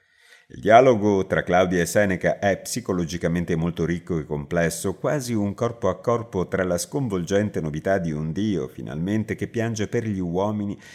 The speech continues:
e il radicato agnosticismo di un mondo ormai stanco. Seneca finemente afferma:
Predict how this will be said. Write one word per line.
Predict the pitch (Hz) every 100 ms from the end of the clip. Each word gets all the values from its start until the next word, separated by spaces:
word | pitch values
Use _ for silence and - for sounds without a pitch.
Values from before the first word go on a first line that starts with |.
| - _
e | 139
il | 123
radicato | 117 123 117 123 117 110
agnosticismo | 98 113 113 107 - 113 110 98 98 90
di | 78
un | 78
mondo | 58 82 101 90 87
ormai | 78 78 80
stanco. | - 85 82 80 87 82 - - _ _ _
Seneca | - - 104 143 151 160
finemente | - 143 90 95 -
afferma: | 98 - - 69 67 71 67